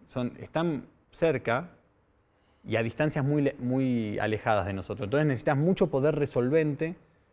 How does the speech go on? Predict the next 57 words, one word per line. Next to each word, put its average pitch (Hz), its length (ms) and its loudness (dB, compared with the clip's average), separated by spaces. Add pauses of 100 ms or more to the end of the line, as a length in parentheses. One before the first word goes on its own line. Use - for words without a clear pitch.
(120)
para 135 440 2 (360)
separar 123 520 2
una 123 160 0
fuente 120 220 0
de - 20 2
luz 120 100 0
de 113 60 0
la 107 100 0
otra. 104 220 -6 (320)
Del 113 100 0
planeta 147 380 2
que, 113 200 0
que 113 100 -2
anunciamos 120 520 0
en 127 80 -2
febrero, 135 440 0
que 113 60 -6
es - 120 -8
uno 139 120 2
de 123 60 0
los 110 140 -2
más 131 180 -2
cercanos, 131 540 -2 (420)
eh, 110 560 0 (340)
está - 220 0
a 151 40 6
una 147 120 2
distancia 156 340 0
estre-, 143 240 -2
de 120 280 -4
su 139 100 -2
estrella 165 340 0
que 135 120 0
es - 160 -6
equivalente 139 500 0
al 127 80 -2
tamaño 143 240 0
de 143 60 2
una 131 60 0
moneda 139 480 2
de 117 100 2
veinticinco 123 500 0
centavos 151 500 0
a - 100 -4
ciento 131 360 -2
setenta 147 420 0
kilómetros 120 460 0
de 110 60 -2
distancia. 98 360 -8
O - 40 -12
sea, 113 120 -6
eso - 240 2
es 160 60 6
lo 143 80 4
que 127 60 2
estamos 143 260 4
intentando 127 640 0